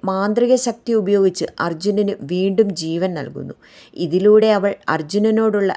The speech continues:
സ്നേഹവും കടപ്പാടും ഒരിക്കൽ കൂടി തെളിയിക്കുന്നു. യുദ്ധത്തിന് ശേഷം യുധിഷ്ഠിരൻ ഒരു അശ്വമേധയാഗം നടത്തുന്നു. അശ്വമേധയാഗത്തിൻ്റെ ഫലമായി കുതിരയെ ലോകപര്യടനത്തിന് അയച്ചു. ആ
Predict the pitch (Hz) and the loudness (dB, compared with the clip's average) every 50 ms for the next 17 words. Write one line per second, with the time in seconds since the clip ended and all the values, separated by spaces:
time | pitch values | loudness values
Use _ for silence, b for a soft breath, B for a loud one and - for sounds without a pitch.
0 | - - - - - 175 175 180 190 202 196 202 202 190 175 - - 190 175 165 | -6 -8 -8 -6 -6 -4 -4 -2 -2 -2 -2 -2 -2 -2 -4 -6 -4 -2 0 0
1 | 190 190 - - 208 190 170 170 - - - - 165 170 185 175 _ - 226 220 | 0 0 0 0 0 2 0 -2 -4 -4 -4 -2 -2 -2 -2 -4 _ -4 -2 -2
2 | 214 - 180 160 156 180 - _ - 170 151 143 139 135 131 - - 139 131 127 | -2 -4 -4 -4 -4 -6 -6 _ -4 -2 -2 -2 -4 -6 -6 -8 -8 -8 -8 -8
3 | - _ _ _ _ _ _ _ _ _ - - 220 240 247 214 - 330 339 - | -10 _ _ _ _ _ _ _ _ _ -8 -4 -2 -2 0 0 -2 -2 0 0
4 | 349 339 330 320 - 320 294 285 269 - - 269 262 262 - - 214 202 175 220 | 0 0 0 -2 -2 0 0 0 -2 -2 -4 -4 -4 -6 -4 -4 -2 0 0 0
5 | 214 - - - 240 220 233 220 - _ - 202 208 202 - - 190 190 185 - | 0 0 2 2 4 4 2 -2 -4 _ -2 -2 -2 -2 -4 -4 -6 -4 -2 -2
6 | - - 269 277 262 233 190 165 190 202 190 170 160 151 170 196 214 185 151 120 | -2 0 0 0 0 0 0 -2 -4 -4 -4 -6 -6 -6 -6 -6 -6 -6 -6 -8
7 | 113 _ - - 117 117 _ _ _ _ _ b b b b b b b b b | -10 _ -12 -12 -12 -12 _ _ _ _ _ b b b b b b b b b
8 | b - 180 - - - 220 214 220 226 220 208 233 226 226 214 214 214 208 233 | b -8 -6 -6 -2 -2 0 0 2 0 0 0 0 0 0 0 0 -2 -2 -4
9 | 226 233 240 226 233 240 - 233 226 226 214 214 196 175 165 170 - - _ _ | -2 -2 -2 -2 -2 -4 -4 -4 -4 -4 -4 -4 -4 -4 -4 -6 -8 -12 _ _
10 | - 196 165 202 220 220 220 202 190 185 - - 156 165 180 180 190 208 214 226 | -8 -6 -2 -2 0 0 0 0 0 -2 -4 -6 -4 -2 -2 0 0 -2 -2 -2
11 | 254 226 220 180 151 160 160 156 156 151 151 143 - 156 185 - - - 156 139 | -2 -2 -2 -2 -2 -2 -4 -4 -4 -8 -8 -10 -12 -12 -12 -12 -12 -10 -10 -10
12 | - - - - - _ _ b b b b b b b b b 170 180 | -10 -8 -10 -10 -12 _ _ b b b b b b b b b -8 -6